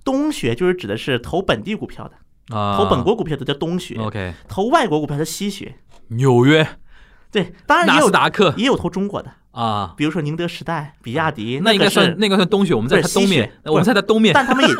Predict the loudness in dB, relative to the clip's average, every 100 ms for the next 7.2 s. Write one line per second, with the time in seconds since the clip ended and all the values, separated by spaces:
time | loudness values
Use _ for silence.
0 | 2 2 0 -4 -8 -2 2 4 2 0
1 | 0 0 -2 -4 0 2 4 4 4 4
2 | 2 -2 -8 -2 0 2 0 -2 -4 -2
3 | 0 0 -2 -4 0 0 0 0 2 4
4 | 4 4 2 4 2 2 0 2 2 2
5 | 2 2 2 0 -2 -6 -2 0 0 -2
6 | 0 0 0 -2 -2 0 0 2 0 0
7 | 2 0